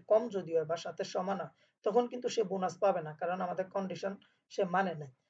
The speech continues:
সেই ক্ষেত্রে আমরা তাকে জিরো বোনাস দিব, এই জন্যই আমরা জিরোটা লিখেছি। অর্থাৎ এতটুক হচ্ছে, এ-, এতটুক হচ্ছে যদি সত্যি হয়, মানে সাতের বেশি হয়, দশ পার্সেন্ট বোনাস। আর জিরোটা হচ্ছে কমা দিয়ে, জিরো মানে হচ্ছে যদি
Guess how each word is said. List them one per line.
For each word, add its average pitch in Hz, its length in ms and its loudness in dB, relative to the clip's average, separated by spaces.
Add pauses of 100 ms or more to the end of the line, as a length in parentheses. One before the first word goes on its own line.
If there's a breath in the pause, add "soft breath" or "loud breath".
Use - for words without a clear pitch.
(140)
সেই 214 160 4
ক্ষেত্রে 202 280 2
আমরা 190 220 0
তাকে 180 260 -2
জিরো 170 320 -2
বোনাস 160 340 0
দিব, 147 160 -6
এই 170 160 0
জন্যই 175 380 0
আমরা 170 200 0
জিরোটা 156 420 -4
লিখেছি। - 340 -10 (560)
অর্থাৎ 233 280 6 (160)
এতটুক 240 480 2
হচ্ছে, 247 320 8 (840)
এ-, - 220 2
এতটুক 240 380 0
হচ্ছে 247 280 2
যদি 214 360 0
সত্যি - 480 -2
হয়, 160 180 4
মানে 156 200 -6
সাতের 208 380 0
বেশি 170 320 -4
হয়, 147 160 -4 (300)
দশ 196 200 8
পার্সেন্ট 170 360 -2
বোনাস। 147 280 -10 (420)
আর 180 140 -2
জিরোটা 196 380 0
হচ্ছে 214 220 2
কমা 190 300 2
দিয়ে, 208 180 -4
জিরো 190 220 -6
মানে 208 180 -4
হচ্ছে 208 280 -12
যদি 196 240 -2